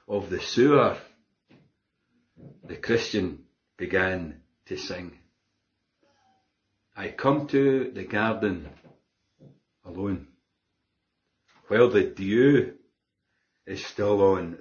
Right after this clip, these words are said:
the roses. And the voice I hear falling on my ear,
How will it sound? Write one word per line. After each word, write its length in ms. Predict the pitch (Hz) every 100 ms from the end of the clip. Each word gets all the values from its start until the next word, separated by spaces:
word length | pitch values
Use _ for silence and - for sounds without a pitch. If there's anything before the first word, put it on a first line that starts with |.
| -
the 80 | 92
roses. 560 | 92 95 95 92 - _ _ _ _ _ _ _ _ _ _ _ _ _
And 100 | 104
the 40 | 95
voice 400 | 113 127 123 107
I 120 | 104
hear 460 | 95 113 117 117 113
falling 420 | - 107 107 104
on 260 | 107 110 101
my 160 | 98
ear, 400 | 92 101 110 110